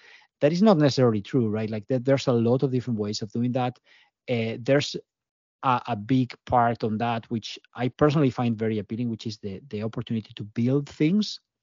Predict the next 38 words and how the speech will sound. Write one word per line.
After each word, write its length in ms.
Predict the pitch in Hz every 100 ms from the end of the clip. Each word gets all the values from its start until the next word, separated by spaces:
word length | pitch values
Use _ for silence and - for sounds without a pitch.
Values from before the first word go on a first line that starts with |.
| _ -
and 180 | 117 110
build 260 | 104 127 123
things 320 | - 123 120
that 100 | 110
are 120 | 110
used 420 | 107 101 120 - -
by 180 | 127
others, 400 | 127 156 185 - - -
right? 280 | 123 180 - _ - - - _ -
Uh, 240 | 127 120 -
it's 160 | 139 120
not 240 | 160 165
like 180 | 147 117
a 40 |
physical 500 | - - 117 135 135
thing. 200 | - 151
It's 120 | 147
not 160 | 117 110
like 160 | 110 -
burning 320 | 110 113 107
a, 320 | 110 120 107
uh, 40 | 104
building 360 | 113 110 113
a 60 | 104
table 380 | 110 107 139 131
or 140 | 113
a, 200 | 107 101
or 120 | 117 104
a 60 |
chair, 340 | - 139 180 - _ - - _ -
but 160 | 135
it's 180 | 139 -
nonetheless 640 | 135 123 135 135 127 120 -
is 180 | 110 -
building 360 | 127 123 117
something, 380 | 107 120 110 107
right, 220 | 107 110
that 140 | 104